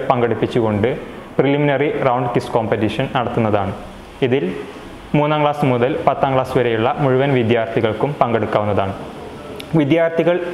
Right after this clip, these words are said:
ഏത് ഹൗസിലാണ് എന്നറിയുവാൻ നമ്മുടെ എൻ ഇ എം എസ് ആപ്പിൽ തന്നെ ഇതിനുള്ള സംവിധാനം ഒരുക്കിയിട്ടുണ്ട്. നേരത്തെ തയ്യാറാക്കിയ, ഏഹ്, സിലബസ് പ്രകാരമാണ്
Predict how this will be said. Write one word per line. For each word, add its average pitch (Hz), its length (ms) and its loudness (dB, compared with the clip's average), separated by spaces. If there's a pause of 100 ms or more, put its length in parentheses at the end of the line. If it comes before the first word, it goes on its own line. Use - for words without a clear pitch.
(120)
ഏത് 156 200 2 (140)
ഹൗസിലാണ് 127 600 2 (100)
എന്നറിയുവാൻ 107 460 2 (280)
നമ്മുടെ 135 340 2 (140)
എൻ 135 140 2
ഇ 143 100 2
എം 147 140 2
എസ് 160 140 -6 (140)
ആപ്പിൽ 131 240 0 (100)
തന്നെ 113 260 2 (760)
ഇതിനുള്ള 123 260 2 (220)
സംവിധാനം 123 580 2
ഒരുക്കിയിട്ടുണ്ട്. 117 560 0 (760)
നേരത്തെ 151 340 2 (100)
തയ്യാറാക്കിയ, 123 600 2 (560)
ഏഹ്, 117 180 2 (180)
സിലബസ് 147 440 2
പ്രകാരമാണ് 113 680 0